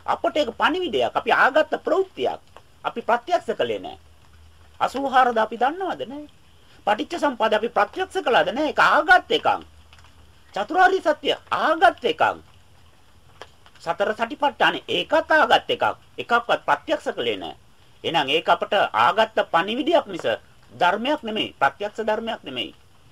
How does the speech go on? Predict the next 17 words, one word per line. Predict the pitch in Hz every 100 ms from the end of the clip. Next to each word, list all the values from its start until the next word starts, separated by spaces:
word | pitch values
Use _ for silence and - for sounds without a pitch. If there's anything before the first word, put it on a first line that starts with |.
| - - _ - - _ -
අපි | - - 320
යම් | 339 330
කිසි | 302 240
දෙයක් | 190 151 -
වඩලා | 139 - 220 330 156 98 -
ප්‍රත්‍යක්ෂ | 123 - - 302 294 339
කරලා | - 147 123
මාර්ගඵලයටපත් | 147 202 233 240 240 180 - 127
වෙනවා | - 110 104
නම් | 95 - - - -
ඒක | - 110 -
සද්ධර්මය. | - 151 104 90 78 73 - - - - - - - - - - _ _ _
එහෙම | 113 160
තමයි | 185 226 208
බුදුහාමුදුරු | 170 160 123 110
දේශනා | 90 87 87 71
කරන්නේ. | - 69 67